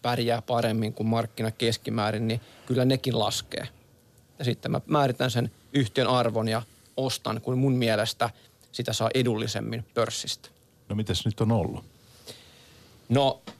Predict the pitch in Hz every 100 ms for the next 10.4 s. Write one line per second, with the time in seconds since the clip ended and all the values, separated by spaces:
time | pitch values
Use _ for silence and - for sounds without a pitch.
0 | _ - 139 156 151 156 147 135 127 -
1 | 131 135 127 - - 139 135 - 135 -
2 | - 143 143 143 151 139 131 127 127 120
3 | 120 120 - 120 113 - - 120 120 123
4 | 131 127 123 123 117 113 113 113 - -
5 | 127 127 120 113 131 - 113 110 113 113
6 | 113 - - - _ - 113 110 117 113
7 | 110 107 117 113 117 110 117 110 113 -
8 | - 110 110 110 110 - - 120 117 -
9 | 110 110 110 107 - - 113 123 120 113
10 | 113 127 -